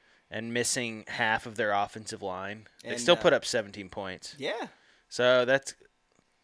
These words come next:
Speaker 2: And Philly's no, like, schlub.
Speaker 1: No, no, they're not. I mean, their defense is, hasn't really been, been there all year. They've, they've kinda relied on scoring a lot of points.
Speaker 2: covid's the reason why I started Philly's defense in fantasy.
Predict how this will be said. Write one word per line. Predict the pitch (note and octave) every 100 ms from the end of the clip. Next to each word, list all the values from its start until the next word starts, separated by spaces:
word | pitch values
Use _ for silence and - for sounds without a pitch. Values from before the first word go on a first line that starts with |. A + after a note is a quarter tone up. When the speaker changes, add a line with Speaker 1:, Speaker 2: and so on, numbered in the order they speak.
| _ _ _ -
Speaker 2:
And | C#3
Philly's | - A3 B4 E4
no, | E3+ F3
like, | C3+ A#2+ A2 G2+
schlub. | - C3+ F3 F#3 G3 _ _ _ _ -
Speaker 1:
No, | G#3 G#2
no, | G2 F2+ E2
they're | G#2
not. | A2 G2 G2+
I | A#2+
mean, | B2+
their | C3
defense | B2 B2 B2 A#2 G#2+
is, | G#2 F#2 -
hasn't | G#2 F#2+ F2+
really | F#2 F#2 F#2
been, | F2+ F2+ F#2+ F#2+
been | A#2 G#2+
there | G2+
all | G2 G2
year. | G2+
They've, | G#2 A#2 G#2
they've | B2 B2+ -
kinda | C#3 A#2+
relied | A2 G#2+ G#2+
on | G2
scoring | - - G2+
a | F#2+
lot | F#2
of | -
points. | - F#2+
Speaker 2:
covid's | E3 G3+ G#3 D3
the | C3+
reason | D3+ C#3 C3
why | B2+
I | A#2
started | - C#3+ B2
Philly's | - D3 C3
defense | E3 G#3+ G3 D#3+ D3+
in | D3+
fantasy. | - D3 D3+ - E3 F#3